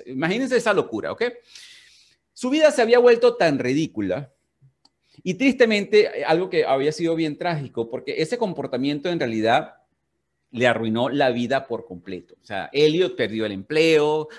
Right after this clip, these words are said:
fracasó en los negocios, él, y él se presentó justamente en la consulta de este neurólogo que les acabo de comentar, que se llama Antonio Damasio,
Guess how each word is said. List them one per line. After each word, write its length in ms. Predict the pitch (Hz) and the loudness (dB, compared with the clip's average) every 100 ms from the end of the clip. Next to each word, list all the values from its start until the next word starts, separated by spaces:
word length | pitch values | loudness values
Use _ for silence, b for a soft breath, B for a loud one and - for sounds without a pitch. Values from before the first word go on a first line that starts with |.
| - | -6
fracasó 400 | 123 110 98 98 | -4 -4 -6 -12
en 80 | 95 | -12
los 100 | 98 | -12
negocios, 840 | 92 135 151 147 143 135 135 139 _ B B B | -6 -2 -2 -2 -8 -8 -8 -10 _ B B B
él, 180 | 156 156 | -4 -4
y 140 | 190 | 0
él 80 | 196 | 0
se 100 | 196 | 2
presentó 600 | 254 233 226 214 160 202 | 0 -2 -2 0 0 0
justamente 640 | 165 147 170 156 127 175 147 | -4 -6 -4 -2 -4 -4 -2
en 80 | |
la 120 | 139 135 | -2 -4
consulta 520 | 185 156 127 170 143 | -8 -8 -8 -6 -6
de 140 | 113 | -6
este 180 | 113 143 | -6 -6
neurólogo 400 | 147 127 117 135 | -4 -2 -2 -2
que 80 | 113 | -6
les 80 | 107 | -6
acabo 320 | - 104 120 | -4 -2 -2
de 80 | 131 | -2
comentar, 440 | 127 135 135 - | -4 -4 -4 -4
que 60 | 120 | -8
se 120 | 113 | -10
llama 180 | 98 - | -10 -10
Antonio 360 | 117 110 98 | -12 -10 -10
Damasio, 340 | 110 220 277 | -8 -8 -8